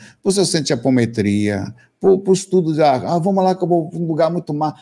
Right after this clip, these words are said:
Rapaz, é um saco achar que você é o salvo da moléstia, que você encontrou a saída. Isso aí é um pensamento de uma pessoa que tá com a mente lavada,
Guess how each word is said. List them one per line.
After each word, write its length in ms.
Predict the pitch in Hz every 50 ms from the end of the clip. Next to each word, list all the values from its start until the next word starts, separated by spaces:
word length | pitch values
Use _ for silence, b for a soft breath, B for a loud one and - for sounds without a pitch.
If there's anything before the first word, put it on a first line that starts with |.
| b
Rapaz, 220 | b - - 180 -
é 60 | 220
um 120 | 233 233 226
saco 880 | 226 - - - - 208 190 202 185 190 - - - 156 139 123 -
achar 460 | - 175 180 175 - - 156 139 160 170
que 160 | - - 190
você 500 | 175 180 175 - - 170 175 185 185 - -
é 100 | 190 202
o 100 | 208 196
salvo 540 | - - - 180 156 190 208 185 185 202
da 100 | 185 190
moléstia, 600 | 208 214 202 185 170 175 185 190 185 - - - 127
que 80 | -
você 220 | 160 175 175 - 190
encontrou 340 | 185 190 196 190 196 185 190
a 40 | 185
saída. 340 | - 202 185 190 190 185 - B B B B B B
Isso 340 | 208 226 226 226 - - 214
aí 420 | 196 170 165 175 180 185 180 - -
é 160 | - 190 202
um 140 | 202 208 202
pensamento 680 | 202 196 190 196 - 151 147 139 139 139 135 - - 151
de 140 | 147 156
uma 120 | 185 185 185
pessoa 380 | 180 175 160 - - 147 147
que 120 | 147 156 156
tá 180 | - 147 147
com 80 | 147 -
a 60 | 160
mente 260 | 156 156 160 156 -
lavada, 680 | 175 175 165 165 143 131 123 123 127 127 127 135 123